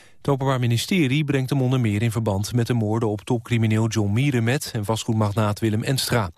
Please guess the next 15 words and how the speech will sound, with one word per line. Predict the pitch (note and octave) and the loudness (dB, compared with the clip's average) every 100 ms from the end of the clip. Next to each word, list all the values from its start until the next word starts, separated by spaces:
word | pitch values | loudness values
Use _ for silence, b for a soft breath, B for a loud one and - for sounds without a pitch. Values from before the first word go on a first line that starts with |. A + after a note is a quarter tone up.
| B B B B B B B | B B B B B B B
Holleder | D#3 D#3 D3+ D3 D3 | 0 2 2 0 -2
ontkende | C#3+ C3+ - D3 A2 | -4 -4 0 0 2
nogmaals | G#2+ B2+ - B2 C3 A#2+ - | 0 0 0 0 0 -2 -4
dat | A#2 B2 | -2 -2
hij | A#2 - | -2 0
Enstra | A#2+ - A2+ G#2 | -2 0 -2 0
heeft | G#2+ G#2+ - | 0 -2 -2
afgeperst. | B2+ - G2+ B2+ F#2+ - - B B B B B | -4 -4 -2 -2 -2 -4 -8 B B B B B
Volgens | D3+ C3+ B2+ | -2 0 0
Holleder | C3+ C3 B2+ B2 | 2 2 0 0
heeft | A#2+ A2+ | -2 -2
hij | A#2+ A#2 | -2 -2
aan | A2+ | -2
de | G#2 | 0
Heineken-ontvoering | F#2+ F#2+ E3 E3+ - A#2 A2 - A2+ A2 D3+ | 0 0 0 0 0 -2 -2 -2 0 0 0